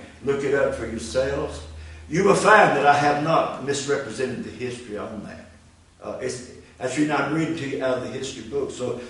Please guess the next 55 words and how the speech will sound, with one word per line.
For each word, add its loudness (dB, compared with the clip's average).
so 2
I 2
can't 0
be 6
accused 0
of -6
making -2
this -2
up 0
on -2
my -10
own. -4
And, -6
and -4
I'll, 0
I'll -14
be 2
honest 2
with -2
you, -8
folks, 0
I'm -4
not -4
smart -4
enough -8
to -14
make -10
this -12
up -12
on -8
my -12
own. -12
And, -8
and -4
I 6
wouldn't 6
even -2
consider -2
even 2
trying -4
to -2
do -2
some 0
of -4
the -
things -4
that -6
our -8
forefathers -6
did -8
like -14
that -14
to -16
each -16
other. -8